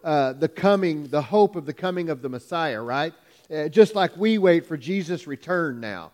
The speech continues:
We wait for Jesus to come to us and bring a time of justice and equality and peace and prosperity.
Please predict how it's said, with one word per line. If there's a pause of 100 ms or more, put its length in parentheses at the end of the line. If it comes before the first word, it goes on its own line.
(140)
We
wait
for
Jesus
to
come
to
us (240)
and
bring
a
time
of
justice
and
equality (200)
and
peace (180)
and
prosperity.